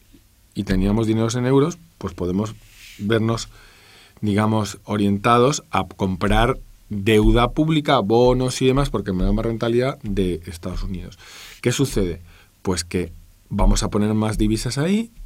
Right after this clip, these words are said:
y va a haber más demanda de dólar americano. Y al demandar más dólar americano, la divisa norteamericana, el dólar, va a subir en relación al euro, ¿vale?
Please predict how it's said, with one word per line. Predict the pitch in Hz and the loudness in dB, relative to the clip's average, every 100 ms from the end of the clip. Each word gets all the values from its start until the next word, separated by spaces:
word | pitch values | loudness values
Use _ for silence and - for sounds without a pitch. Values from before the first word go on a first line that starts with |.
| - | -4
y | 101 | -2
va | 98 | 0
a | |
haber | 98 107 101 | 0 -2 -4
más | - 98 98 | -4 -4 -2
demanda | 104 101 107 113 117 | 0 0 0 -2 0
de | 101 | 2
dólar | 95 92 | 2 0
americano. | 90 90 90 98 98 - | -6 -10 -10 -10 -10 -10
Y | 98 | -6
al | 92 87 | -6 -6
demandar | 92 90 87 92 | -8 -8 -6 -6
más | 101 | -4
dólar | 101 101 | -2 0
americano, | 101 104 120 127 170 - _ | 0 0 0 -2 -4 -10 _
la | 131 90 85 - - _ _ 175 | -12 -10 -12 -14 -20 _ _ -20
divisa | 107 101 85 90 95 | -16 -12 -12 -12 -12
norteamericana, | 90 90 95 95 92 110 107 | -10 -10 -6 -6 -6 -8 -8
el | 85 | -8
dólar, | 87 92 107 | -8 -10 -10
va | 110 | -10
a | |
subir | - 101 101 98 - | -10 -8 -6 -8 -10
en | - | -14
relación | 87 87 - 92 | -12 -12 -12 -10
al | 92 90 | -10 -10
euro, | 90 101 - _ - - - - - | -12 -14 -18 _ -20 -20 -20 -20 -14
¿vale? | 95 101 | -10 -10